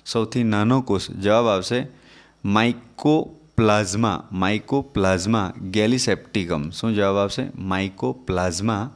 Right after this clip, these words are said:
gallisepticum. સજીવ સૃષ્ટિનો સૌથી નાનો એકમ. રાઈટ આન્સર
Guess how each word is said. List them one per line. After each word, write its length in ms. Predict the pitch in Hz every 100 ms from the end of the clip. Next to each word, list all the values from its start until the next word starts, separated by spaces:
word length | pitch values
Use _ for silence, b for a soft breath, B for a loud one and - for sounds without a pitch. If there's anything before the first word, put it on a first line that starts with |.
| -
gallisepticum. 1160 | 90 90 104 - 82 - 127 175 - - 107 87
સજીવ 300 | - 104 120
સૃષ્ટિનો 580 | 123 98 90 - 110 123
સૌથી 400 | 135 87 82 135
નાનો 420 | 139 90 90 180 - - _
એકમ. 300 | 123 - 80 B B B B
રાઈટ 220 | 104 120 117
આન્સર 280 | 95 -